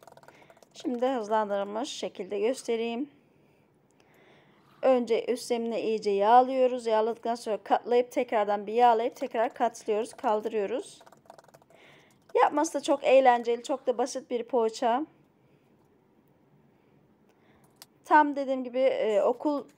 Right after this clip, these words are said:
çantasına yakışır, beslenme çantasına yakışır bir poğaça. Pazar kahvaltılarına yakışır bir poğaça. Sadece çocuklar için düşünmeyin, kendiniz için de düşünebilirsiniz. Pikniğe giderken, e, sahile giderken, dışarıya yürüyüşe giderken yanınıza mutlaka alın.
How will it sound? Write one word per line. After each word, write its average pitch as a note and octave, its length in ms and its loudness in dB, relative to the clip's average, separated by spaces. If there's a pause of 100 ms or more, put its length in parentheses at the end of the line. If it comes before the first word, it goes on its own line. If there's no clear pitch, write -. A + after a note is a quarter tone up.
(180)
çantasına A#3+ 540 -4
yakışır, A#3 520 -4
beslenme B3 380 -2
çantasına A3+ 420 -6
yakışır A3 340 -6
bir G#3+ 120 -4
poğaça. A3 560 -2 (480)
Pazar B3 340 4
kahvaltılarına A3 800 -2
yakışır G#3 420 -6
bir G3+ 120 -6
poğaça. A3 600 -2 (240)
Sadece A#3+ 540 2
çocuklar A3 320 -6
için A3 240 -6
düşünmeyin, A#3 340 -6
kendiniz A3+ 420 -4
için A3+ 140 -8
de G3 120 -8
düşünebilirsiniz. A#3 840 -6 (1040)
Pikniğe A3+ 420 -4
giderken, G#3 680 -2 (100)
e, F#3+ 180 -6
sahile G#3+ 460 -2
giderken, G3 560 -2
dışarıya G#3 360 -4
yürüyüşe G#3 340 -4
giderken G#3 460 -4
yanınıza A3 300 -4
mutlaka A3 420 -2
alın. G#3 320 -2